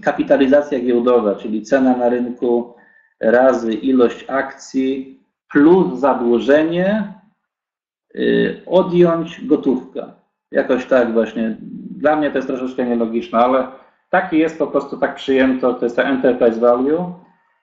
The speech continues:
i dzielone przez ebit, tak? Czyli przez zysk operacyjny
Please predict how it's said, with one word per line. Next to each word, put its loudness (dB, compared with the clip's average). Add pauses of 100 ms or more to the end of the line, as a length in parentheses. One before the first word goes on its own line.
i -2
dzielone 2
przez -6
ebit, -2
tak? 0
Czyli -4
przez -4
zysk 0
operacyjny 0